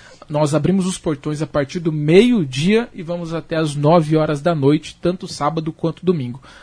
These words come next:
Aí na próxima terça-feira vai ser lá no Parque do Japão,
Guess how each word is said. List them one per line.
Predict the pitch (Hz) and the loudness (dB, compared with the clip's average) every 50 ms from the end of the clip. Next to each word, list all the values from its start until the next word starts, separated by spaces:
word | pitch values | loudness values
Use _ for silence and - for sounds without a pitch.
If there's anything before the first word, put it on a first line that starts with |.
| - _ _ _ | -20 _ _ _
Aí | 247 247 247 247 254 | 2 2 2 2 0
na | 247 247 - | 0 -2 -2
próxima | - 190 175 170 - - 175 156 | 0 0 0 0 0 -4 -4 -2
terça-feira | - - 156 151 - - 135 - - - 143 151 156 | 2 2 0 2 2 -2 -4 -4 -2 -4 -2 -2 -2
vai | 147 151 151 | -4 -4 -8
ser | 147 - - 160 | -8 -8 -10 -8
lá | 147 135 135 143 175 214 214 | -8 -6 -4 -4 -4 -2 -2
no | 214 208 | -2 -4
Parque | 175 - _ 165 143 143 143 - - 135 | -6 -4 _ 0 0 0 0 -2 -6 -4
do | 127 123 | -4 -2
Japão, | 113 120 143 143 - - 165 190 233 | 0 0 -2 -2 2 2 2 2 2